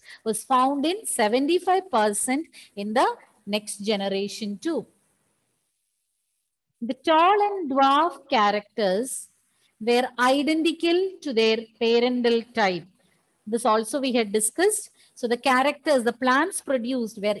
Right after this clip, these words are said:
either tall or dwarf. So in terms of height, they resemble one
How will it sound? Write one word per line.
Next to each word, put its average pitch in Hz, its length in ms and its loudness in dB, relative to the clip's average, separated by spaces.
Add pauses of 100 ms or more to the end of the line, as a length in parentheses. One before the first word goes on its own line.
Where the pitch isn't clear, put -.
either 294 400 0 (100)
tall 214 500 2
or 208 180 -2
dwarf. 185 360 -2 (340)
So - 140 -4
in 302 240 -4
terms 349 380 0
of 359 100 -2 (140)
height, 240 360 0
they 214 180 0
resemble 233 680 -2 (220)
one 233 420 0